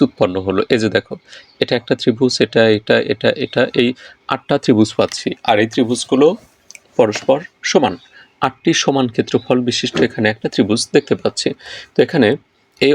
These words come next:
অষ্টভুজের ক্ষেত্রফল নির্ণয়ের জন্য আমাদের একটা ত্রিভুজের ক্ষেত্রফল নির্ণয় করলেই হয়ে যাবে। এখানেও অষ্টভুজের কেন্দ্র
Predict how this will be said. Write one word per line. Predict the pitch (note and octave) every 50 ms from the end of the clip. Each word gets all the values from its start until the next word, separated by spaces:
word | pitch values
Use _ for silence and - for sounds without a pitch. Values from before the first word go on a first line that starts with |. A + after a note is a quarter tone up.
| - - C#3+
অষ্টভুজের | C#3 - - D3+ C3 C3 C3+ - - D3+ C#3+ -
ক্ষেত্রফল | - C3+ - - D3 - - B2+ A#2+ B2+
নির্ণয়ের | C3+ C3 C3+ C3+ C3 B2 B2 -
জন্য | C#3 A#2 - - - A3+ - _ _ _ _ _ _ _ - -
আমাদের | - A#2 B2 C3+ B2+ A#2 G#2+ C3 - _ _ _ _ _ _ _ _ _ _ _ _ _ _ _ _ _ _ _ _ _ _ _ _ -
একটা | D3 C#3 - - - C#3+ -
ত্রিভুজের | - - C3+ C3+ C3 - D3+ - -
ক্ষেত্রফল | - C#3+ - - C3+ - - A#2+ A#2 B2
নির্ণয় | B2 A2+ G#2 G#2+ G#2+ -
করলেই | - G#2 G#2 C3+ C#3+ B2
হয়ে | C3 A2 F2+ -
যাবে। | - - - - - - - _ _ _ _ _ _ _ _ _ _ _ _ _ _ -
এখানেও | - - C3 - - E3 D#3 B2+ A#2 C3+ - -
অষ্টভুজের | C#3+ - - - C#3 C3 C3+ - - D3+ C#3+ -
কেন্দ্র | - C#3 C3 B2